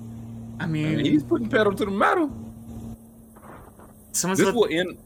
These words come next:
Speaker 2: this will end well.
Speaker 1: Yeah, he's gonna, he's gonna wander off and go off a ramp.
Speaker 2: <laughs>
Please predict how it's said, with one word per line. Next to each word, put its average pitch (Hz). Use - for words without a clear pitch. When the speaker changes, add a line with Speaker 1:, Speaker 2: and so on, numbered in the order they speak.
Speaker 2:
this 311
will -
end 196
well. 85
Speaker 1:
Yeah, 165
he's 160
gonna, 180
he's 175
gonna 175
wander 151
off 147
and 131
go 143
off 147
a 143
ramp. 143
Speaker 2:
<laughs> -